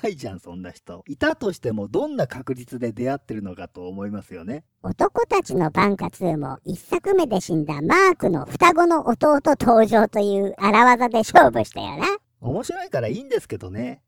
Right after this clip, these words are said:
Speaker 1: ツーは序盤からいきなりカニバリズムなシーンから始まりますよね。
Speaker 2: ああ、旅をしてるツォイさんが食堂に寄ってご飯を食べてると、料理人がまな板に人間の足をドーンって置くんだよね。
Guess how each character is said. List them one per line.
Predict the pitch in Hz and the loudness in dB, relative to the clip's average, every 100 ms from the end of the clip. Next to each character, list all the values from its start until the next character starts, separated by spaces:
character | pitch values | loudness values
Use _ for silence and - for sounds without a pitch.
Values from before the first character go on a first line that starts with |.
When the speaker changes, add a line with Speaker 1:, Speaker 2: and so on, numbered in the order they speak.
| _ | _
Speaker 1:
ツ | - | -14
ー | 339 311 | -8 -4
は | 127 | -4
序 | 123 123 | -4 0
盤 | 208 247 247 | 0 -2 -8
か | 233 | -8
ら | 220 | -8
い | |
き | - 123 208 | -10 -10 -8
な | 214 | -8
り | 220 427 - - | -10 -14 -20 -10
カ | - | -6
ニ | 160 233 | -6 -2
バ | 247 | -2
リ | 254 | -2
ズ | 170 220 | -10 -4
ム | 208 | -4
な | 175 180 | -6 -14
シ | - 127 | -12 -8
ー | 190 | -8
ン | |
か | - | -10
ら | - | -18
始 | - 123 113 | -14 -12 -8
ま | 247 | -6
り | 220 | -6
ま | 214 | -8
す | - | -12
よ | 80 | -14
ね。 | - 202 _ _ _ - | -12 -12 _ _ _ -8
Speaker 2:
あ | 180 175 156 143 135 | -4 -2 -4 -10 -16
あ、 | - | -14
旅 | - 240 392 415 | -2 0 4 4
を | 330 | 4
し | - | 2
て | 220 | -6
る | 175 156 | -4 -4
ツ | - | 0
ォ | 240 | 0
イ | 220 | 0
さ | 202 | -4
ん | 160 | -6
が | 151 | -6
食 | 151 - - | -4 -4 0
堂 | 277 294 | 2 2
に | 285 285 | 2 0
寄 | 262 | 0
っ | |
て | - 262 | -2 -4
ご | 214 302 | 2 0
飯 | 302 233 180 | 2 0 0
を | 160 | -2
食 | 185 | -4
べ | 180 | -4
て | - 147 | -6 -10
る | 156 - | -10 -6
と、 | 170 160 143 - | -4 -2 -6 0
料 | 208 349 | 6 6
理 | 392 392 | 6 2
人 | 392 381 | 2 2
が | 359 294 | 2 0
ま | 214 240 | 2 2
な | 302 | 2
板 | 311 320 311 | 0 0 0
に | 294 285 | 0 -2
人 | 233 247 330 320 | 2 4 6 4
間 | 330 330 | 4 2
の | 302 262 | 0 -2
足 | 262 - | -6 -4
を | - 156 - | -4 -6 -6
ド | - | -4
ー | 480 277 | -2 -4
ン | |
っ | |
て | - 202 | -4 -6
置 | 190 | -6
く | - 202 | -2 -2
ん | 165 | -2
だ | |
よ | 139 131 | -10 -8
ね。 | 247 285 | -6 -6